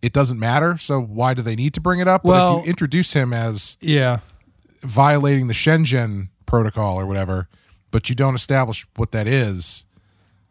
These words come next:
Speaker 2: I was
Speaker 1: I don't know.
Speaker 2: wondering if in the newspaper clippings, like, montage scene, if they said that's
Speaker 1: Yeah.
Speaker 2: what he was doing in that paper, and someone had to freeze frame it and read.
Speaker 1: Sh-, oh, sure. I,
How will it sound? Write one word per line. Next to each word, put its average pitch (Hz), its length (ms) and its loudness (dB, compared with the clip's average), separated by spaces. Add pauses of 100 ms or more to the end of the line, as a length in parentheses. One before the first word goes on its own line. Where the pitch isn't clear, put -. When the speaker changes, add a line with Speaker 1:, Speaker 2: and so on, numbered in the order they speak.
(400)
Speaker 2:
I 165 160 2
was 202 180 4
Speaker 1:
I 170 60 2
don't 170 180 4
know. 160 80 4
Speaker 2:
wondering 139 360 2 (120)
if 143 320 -2
in 156 360 2
the 143 180 2
newspaper 147 1120 0
clippings, 139 840 0
like, 120 280 0
montage 127 640 2
scene, 151 500 0
if 135 200 0
they 139 220 4
said 131 520 0
that's 127 240 2
Speaker 1:
Yeah. 95 100 2
Speaker 2:
what 127 100 2
he 131 100 2
was 110 200 -2
doing 107 480 -2
in 135 160 2
that 113 180 2
paper, 120 300 0
and 110 100 -4
someone 135 180 2
had 127 140 2
to 117 60 -2
freeze 131 340 0
frame 117 320 -2
it 120 80 -4
and 110 180 -4
read. 113 380 -2
Speaker 1:
Sh-, 175 120 -4
oh, 151 180 4
sure. 120 460 -2 (140)
I, 160 380 0